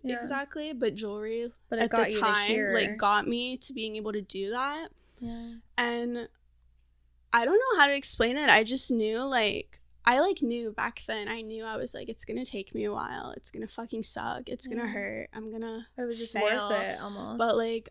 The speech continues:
Speaker 2: I knew, like, years from now, I'd be so glad that I didn't give up because I really
Speaker 1: Mm.
Speaker 2: did believe I would be successful one day.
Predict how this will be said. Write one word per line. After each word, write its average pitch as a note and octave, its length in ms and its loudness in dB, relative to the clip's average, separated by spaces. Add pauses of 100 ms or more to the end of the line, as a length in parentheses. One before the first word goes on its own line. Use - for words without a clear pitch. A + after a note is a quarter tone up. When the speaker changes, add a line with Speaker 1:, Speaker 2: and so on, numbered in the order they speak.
Speaker 2:
I A#3 160 0
knew, A#3+ 680 -2 (580)
like, A3+ 260 -2
years G#3+ 420 2
from C4 220 0
now, C4+ 460 0
I'd G3+ 160 0
be G#3+ 120 -4
so G3+ 300 0
glad B2+ 380 2
that G#3+ 100 -4
I A#2+ 80 -2
didn't G#3 300 -4
give - 160 -4
up - 320 -2
because A#3+ 260 -4
I A3 60 0
really A3+ 300 2
Speaker 1:
Mm. A3+ 40 -2
Speaker 2:
did A#3 160 -2
believe G3 300 2
I - 100 0
would - 140 -2
be A3 100 -6
successful G3+ 680 -2
one - 220 -6
day. - 360 -2